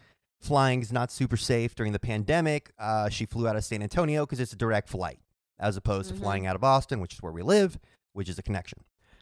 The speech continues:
Speaker 1: So I had to drive to San Antonio, you know, drop her off and drive there to pick her up. And while I was waiting for her in the cell phone parking lot, I had to pee. And knowing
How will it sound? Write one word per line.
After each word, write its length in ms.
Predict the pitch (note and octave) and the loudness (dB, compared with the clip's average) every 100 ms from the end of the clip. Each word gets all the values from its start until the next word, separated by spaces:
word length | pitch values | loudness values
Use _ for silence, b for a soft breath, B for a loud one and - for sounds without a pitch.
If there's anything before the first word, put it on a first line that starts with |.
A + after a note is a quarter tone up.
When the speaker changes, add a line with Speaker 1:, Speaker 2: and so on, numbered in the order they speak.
| _ | _
Speaker 1:
So 360 | - G#2+ G#2+ | -2 2 2
I 40 | A2 | 2
had 0 | |
to 160 | G2+ F2+ _ _ _ | 0 -4 _ _ _
drive 220 | - G#2+ | -4 -4
to 80 | - | -2
San 160 | G#2 F#2 | -4 -4
Antonio, 680 | F#2 F#2+ F#2+ F#2+ F#2 F2+ F#2+ _ _ G#2+ | -4 -4 -4 -2 -2 -4 -8 _ _ -8
you 100 | F#2 | -6
know, 200 | E2+ - _ | -6 -10 _
drop 220 | F#2 F#2 | -6 0
her 80 | B2 | 6
off 280 | F3 G3 - | 8 6 4
and 340 | A2 G#2+ A2+ G#2 | -2 0 0 0
drive 300 | G2 F#2+ F2+ | 2 2 2
there 200 | F#2+ G2+ | 0 0
to 120 | A2 | 0
pick 200 | - - | -2 0
her 100 | A2 | 4
up. 220 | F3+ - | 4 2
And 80 | F2 | -2
while 120 | G2+ | 2
I 100 | G#2 | 2
was 180 | G2+ F#2+ | 2 0
waiting 300 | G#2 A#2+ B2 | -2 -2 -2
for 140 | - A2+ | 0 2
her 260 | A2+ A#2 | 4 4
in 180 | A2 G#2 | 2 0
the 100 | F#2+ | -2
cell 260 | - G#2+ A2 | -2 -2 -2
phone 240 | - G2 | -2 -2
parking 440 | F2+ F3+ G#3 A2+ F#2+ | 0 -2 0 0 0
lot, 280 | E2 F2 - _ - | -2 -4 -10 _ -10
I 420 | F#2 F#2 F#2+ A2 - _ _ _ _ _ _ - | -4 -2 -2 -4 -8 _ _ _ _ _ _ -20
had 360 | - - D2+ E2 | -18 -12 -10 -4
to 100 | C#3+ | 0
pee. 360 | F3 C4 F3+ - _ _ _ _ _ _ _ | 4 4 2 -6 _ _ _ _ _ _ _
And 580 | G#2 - A#2+ A2 G#2+ G2+ b b b _ | -2 2 2 2 2 -2 b b b _
knowing 760 | G#2 A2+ E3+ F#3+ F3+ F3 D#3 | 0 4 8 8 8 8 6